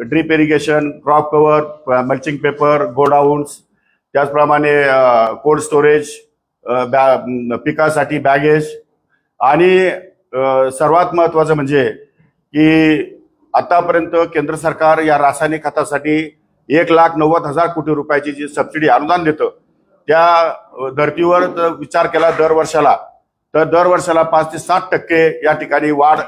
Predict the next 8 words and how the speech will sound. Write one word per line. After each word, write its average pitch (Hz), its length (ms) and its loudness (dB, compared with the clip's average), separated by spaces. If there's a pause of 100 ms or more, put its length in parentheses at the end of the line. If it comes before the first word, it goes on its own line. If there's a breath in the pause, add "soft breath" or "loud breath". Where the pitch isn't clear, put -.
या, 151 80 2
अ, 135 360 -2
रासायनिक 156 340 -2
खतामध्ये 147 360 -2
होते. 127 260 0 (520)
एकीकडे 170 480 0
राज्य 165 280 2
सरकार, 170 480 0